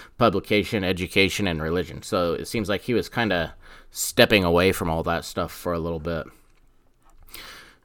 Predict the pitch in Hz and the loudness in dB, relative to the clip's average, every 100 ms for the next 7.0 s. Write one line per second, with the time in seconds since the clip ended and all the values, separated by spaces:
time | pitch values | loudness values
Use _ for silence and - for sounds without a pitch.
0 | _ - 127 127 185 170 151 131 127 127 | _ 4 6 6 6 8 8 8 10 8
1 | 127 123 131 107 - 156 123 - 123 113 | 8 6 4 2 6 6 6 4 2 2
2 | 123 135 117 110 107 113 113 117 104 110 | 0 0 0 0 0 0 0 0 0 2
3 | 120 123 110 - 107 - 127 98 95 80 | 2 0 -2 0 0 2 0 2 0 -2
4 | - 170 - - 101 117 - - - 123 | 0 0 0 -2 0 0 0 -2 -2 -2
5 | 113 - 120 104 87 92 90 87 85 98 | -2 2 4 4 4 0 0 0 2 2
6 | 113 - 107 - 82 - 131 92 69 87 | 2 4 2 2 -4 2 6 6 4 -4